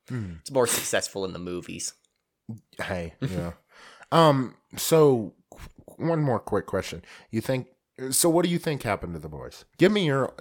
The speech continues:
Speaker 1: your opinion.
Speaker 2: As, as I said, I think I, I had initially had the aliens and the Wendigo, but I think there's a construction worker, the rogue construction worker.
Speaker 1: Okay.
Speaker 2: And I think that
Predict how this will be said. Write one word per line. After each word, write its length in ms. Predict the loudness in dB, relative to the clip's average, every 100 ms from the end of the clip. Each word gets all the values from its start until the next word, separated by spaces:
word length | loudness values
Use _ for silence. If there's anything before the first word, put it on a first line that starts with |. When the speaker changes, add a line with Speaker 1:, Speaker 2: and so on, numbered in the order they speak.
| -2
Speaker 1:
your 220 | 2 4
opinion. 280 | 2 0 4
Speaker 2:
As, 380 | 4 2 -4 -4
as 200 | 0 2 2
I 100 | -2
said, 380 | -2 0 0 0
I 180 | 0
think 500 | 0 -2 -4 -8 -16 -20 _ 2
I, 240 | 2 2
I 180 | 0 0 0
had 180 | 2 2
initially 520 | 2 0 -2 0 0
had 200 | 2 2 2
the 120 | -2
aliens 580 | 0 -2 -4 -6 -8 -4
and 120 | -4
the 80 | -2
Wendigo, 480 | -2 -4 0 2
but 160 | 2 2
I 160 | 2 0
think 520 | 0 -2 -2 -8 -20 _ _ 0
there's 260 | 2 2
a 40 | -4
construction 680 | -8 -8 -4 -4 -4 -10 -10
worker, 280 | -12 -6 -2
the 100 | -2
rogue 340 | -2 -4 -4
construction 640 | -6 -6 -6 -6 -8 -10
worker. 460 | -10 -10 -8 -8 -8 _ _ _ _ -18
Speaker 1:
Okay. 300 | -12 -12 -12 -18 _ _ _ -2
Speaker 2:
And 140 | 4
I 120 | 4 4
think 400 | 2 -2 -2 -6 -2
that 340 | -2 -2 -12